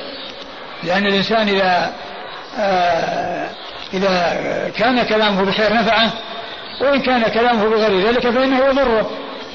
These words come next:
والسكوت خير له من، من الضرر، من الكلام الذي يترتب عليه،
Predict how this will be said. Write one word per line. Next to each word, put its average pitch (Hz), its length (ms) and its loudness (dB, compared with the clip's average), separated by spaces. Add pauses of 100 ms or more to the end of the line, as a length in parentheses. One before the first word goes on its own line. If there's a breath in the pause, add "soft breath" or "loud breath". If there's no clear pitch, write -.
(100)
والسكوت 262 460 2
خير 277 280 2
له 214 200 2
من، 208 160 0 (100)
من 220 100 0
الضرر، 202 360 2 (680)
من 202 160 -2
الكلام 202 400 2
الذي 190 240 2
يترتب 202 420 0
عليه، 180 500 2